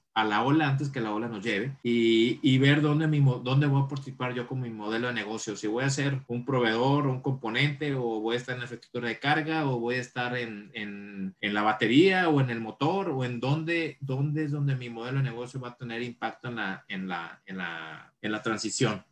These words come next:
que, que se está viendo en, en, en los autos eléctricos, que se está pronosticando alrededor de un quince por ciento de los autos eléctricos del total para el veinte dieciséis, veinte veintiocho, ya va a ser, eh,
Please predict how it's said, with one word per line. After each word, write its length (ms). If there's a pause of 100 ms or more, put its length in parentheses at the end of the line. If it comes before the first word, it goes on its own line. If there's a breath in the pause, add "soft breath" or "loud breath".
(120)
que, 300
que 100
se 100
está 180
viendo 300
en, 280
en, 260
en 80
los 120
autos 160
eléctricos, 400
que 180 (400 loud breath)
se 140
está 240
pronosticando 720
alrededor 320
de 80
un 160
quince 320
por 180
ciento 400
de 120
los 180
autos 300
eléctricos 720 (100)
del 220
total 600
para 160
el 80
veinte 1120
dieciséis, 580
veinte 280
veintiocho, 560
ya 180
va 60
a 40
ser, 240 (240)
eh, 460